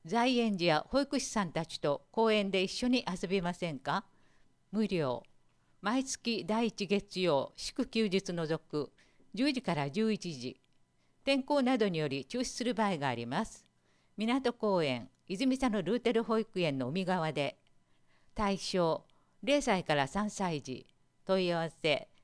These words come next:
泉佐野ルーテル保育園。電話、四六三の一四三六。泉佐野市食育推進計画が策定されました。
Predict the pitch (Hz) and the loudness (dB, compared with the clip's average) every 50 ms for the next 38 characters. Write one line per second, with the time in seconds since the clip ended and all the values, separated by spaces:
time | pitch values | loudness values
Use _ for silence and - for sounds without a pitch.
0 | _ - _ 185 190 262 294 262 262 262 247 214 156 147 131 127 220 240 233 - | _ -12 _ -4 -2 0 2 2 2 2 0 0 0 0 0 2 0 0 2 2
1 | 226 226 220 - 208 190 180 - _ - 156 139 120 - - - _ _ _ _ | 2 2 0 0 0 -2 -2 -2 _ -4 -4 -4 -4 -4 -8 -14 _ _ _ _
2 | _ _ _ _ _ _ - - 185 180 175 175 165 156 156 147 - - _ _ | _ _ _ _ _ _ -2 -2 -2 0 -2 -2 0 0 0 0 0 -4 _ _
3 | - _ _ _ _ 196 247 269 269 277 277 - - - - 190 185 165 147 139 | -20 _ _ _ _ 0 2 2 2 2 0 -2 -4 -2 0 0 0 0 0 -2
4 | 139 127 120 117 - _ _ _ _ 185 - - 220 233 240 214 170 139 - - | 0 -2 -2 -4 -8 _ _ _ _ -10 -8 -4 -2 0 0 0 -2 -4 -6 -4
5 | 160 160 147 139 131 143 139 - _ - 131 120 - _ _ - - _ _ _ | -4 -2 -2 -2 -4 -6 -6 -6 _ -6 -6 -6 -8 _ _ -20 -20 _ _ _
6 | _ _ _ _ _ _ _ _ _ _ _ _ _ - - - 202 208 269 285 | _ _ _ _ _ _ _ _ _ _ _ _ _ -20 -10 -8 -4 -2 0 0
7 | 277 285 262 269 247 226 247 220 - - - 139 117 - - - - 240 - - | 0 2 2 2 2 4 2 0 0 -4 -4 -4 -6 -6 -8 -2 -2 0 2 2
8 | 302 294 269 - 277 269 - 277 262 233 - 254 240 226 214 - 233 214 - 170 | 2 2 2 0 -2 0 0 0 0 0 2 0 0 0 2 2 2 2 2 0
9 | 160 - 151 151 220 247 - 202 196 - - - 180 185 175 175 175 151 151 143 | -2 0 0 0 0 2 0 -2 -4 -4 -2 -2 -2 0 0 0 -2 0 0 -2
10 | 151 151 - - - - 131 120 - | -4 -6 -6 -8 0 0 0 0 0